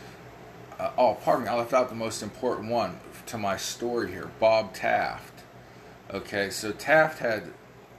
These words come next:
almost no political experience. In fact, I think he might have just recently moved back to Ohio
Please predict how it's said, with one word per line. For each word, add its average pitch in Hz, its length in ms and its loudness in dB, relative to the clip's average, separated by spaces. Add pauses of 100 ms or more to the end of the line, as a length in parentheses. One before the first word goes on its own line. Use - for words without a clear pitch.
(280)
almost 117 420 -2
no 117 160 0
political 110 480 -4
experience. 101 720 -4 (520)
In - 60 -16
fact, 117 200 2
I 104 80 0
think 151 260 -4
he 113 120 -6
might 117 300 4
have 101 240 -4 (440)
just 117 400 -2
recently 107 500 -2
moved 104 400 -2
back 104 320 4
to 101 160 -4
Ohio 92 520 -2